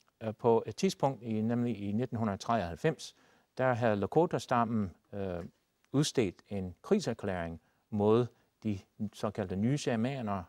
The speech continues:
eller plastic shamans, som de også kalder det. Øhm, der er også mange hjemmesider, man kan finde rundt omkring på internettet, som, øh, er meget kritisk over for denne, øh, interesse.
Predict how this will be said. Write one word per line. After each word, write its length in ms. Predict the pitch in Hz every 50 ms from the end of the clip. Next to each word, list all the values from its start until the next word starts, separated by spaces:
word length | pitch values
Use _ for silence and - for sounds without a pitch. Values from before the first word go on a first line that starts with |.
| _ _
eller 220 | - 98 92 95 87
plastic 520 | - - 113 113 117 113 - - 104 - _ _ _ _ _ _ _ _ _
shamans, 680 | - - - 92 92 95 95 87 80 73 - - - -
som 260 | - - - 85 82
de 80 | 78 82 80
også 220 | 78 78 - - _
kalder 280 | - 73 69 69 65 65
det. 160 | 65 65 67 - _ _ _ _ _ _ _ _ _ _ _ _ _ _ _ _ _ _ _ _ _ _ _ _ _ -
Øhm, 280 | 120 117 117 120 120 113
der 80 | 131
er 40 | 123
også 420 | 120 120 120 127 131 - 147 113 92 107
mange 360 | 131 117 107 113 123 143 139
hjemmesider, 480 | 127 113 113 127 143 - - 135 120 117
man 160 | 110 110 110
kan 100 | - 110
finde 260 | - - 117 113 123
rundt 220 | 120 107 110 107 104
omkring 340 | 104 - 123 120 123 113
på 80 | - -
internettet, 560 | 113 131 139 - 139 123 120 120 117 113 -
som, 380 | - - - 110 107 101 92 - - - _ _
øh, 80 | - 92
er 340 | 92 90 87 85 107 104 101
meget 240 | 104 107 104 104
kritisk 420 | - - 123 117 107 95 82 - -
over 220 | - 90 92 95
for 320 | 92 - - 90 78 78 80
denne, 360 | - - 85 85 87 85 80 - _ _ -
øh, 180 | 87 80 78 76 - _ _ _ _ _ _
interesse. 640 | - 95 92 - 101 85 85 78 78 78 - - 78